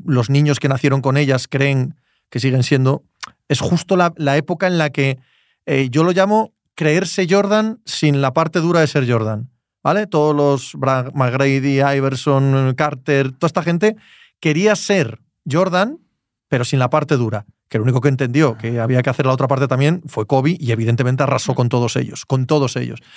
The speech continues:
Pero todos estos, eh, quedaron, por no hablar de gente menor todavía, ¿no? Marbury, Francis, eh, que, que no entendieron lo que era la parte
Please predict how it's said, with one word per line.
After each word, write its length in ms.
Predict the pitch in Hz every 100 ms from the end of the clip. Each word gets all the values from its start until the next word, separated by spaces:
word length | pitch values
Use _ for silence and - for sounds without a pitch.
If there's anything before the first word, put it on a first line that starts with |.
| - _
Pero 160 | 139 135
todos 300 | 180 208 214
estos, 420 | - - 214 - _ - _ - _ _
eh, 680 | - 113 113 113 120 - -
quedaron, 520 | 165 147 165 202 170
por 160 | 131 117
no 60 | 127
hablar 220 | 139 165
de 220 | 156 131
gente 240 | - 127
menor 200 | 127 131
todavía, 380 | 139 131 185 151
¿no? 180 | 131 196
Marbury, 540 | 147 127 123 127 127
Francis, 640 | 127 143 135 127 127 127 -
eh, 320 | 143 135 - - _ _ _ _ -
que, 160 | 127
que 120 | 113
no 80 | 131
entendieron 580 | 156 185 156 190 185 117 -
lo 200 | 135 131
que 240 | 143 139
era 260 | 175 202 190
la 240 | 151 120 113
parte 460 | 127 127 160 175